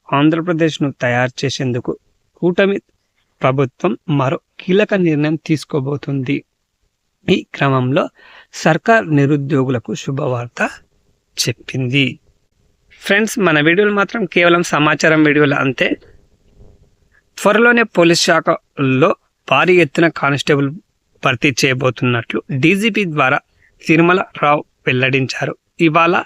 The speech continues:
రాయలసీమ జిల్లాలో ఎస్పీలతో ఆయన సమీక్ష నిర్వహించారు. రాష్ట్ర వ్యాప్తంగా మహిళలపై జరుగుతున్న లైంగిక దాడులను అడ్డుకు-,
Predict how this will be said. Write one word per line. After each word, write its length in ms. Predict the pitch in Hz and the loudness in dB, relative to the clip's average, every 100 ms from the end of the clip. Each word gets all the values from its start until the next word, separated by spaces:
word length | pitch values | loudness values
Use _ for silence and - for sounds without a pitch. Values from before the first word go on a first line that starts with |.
| - | -2
రాయలసీమ 560 | 151 156 190 - 196 185 | 0 2 2 0 0 2
జిల్లాలో 400 | 170 160 156 156 - | 2 4 2 0 -6
ఎస్పీలతో 460 | - - 160 - - - | -12 -2 -2 -2 -8 -2
ఆయన 200 | 139 135 135 _ - | 0 0 -2 _ -14
సమీక్ష 400 | - 131 147 - 151 | -4 0 0 -2 -4
నిర్వహించారు. 920 | 135 123 120 - 160 123 143 127 156 269 - - - - - - | -2 -2 -4 -6 -6 -2 0 0 0 -4 -10 -18 -16 -16 -18 -6
రాష్ట్ర 360 | 151 185 202 226 | -2 0 0 0
వ్యాప్తంగా 520 | 220 214 - 202 196 - | 0 0 -2 0 -2 -4
మహిళలపై 600 | 147 135 135 131 - 180 190 - | -2 0 2 0 -2 -4 -4 -4
జరుగుతున్న 460 | 139 127 127 - 131 127 | -2 0 -2 0 0 0
లైంగిక 360 | 120 131 156 170 | 0 2 2 2
దాడులను 360 | 160 143 139 139 | 0 0 0 -2
అడ్డుకు-, 400 | 123 131 - | -2 -4 -6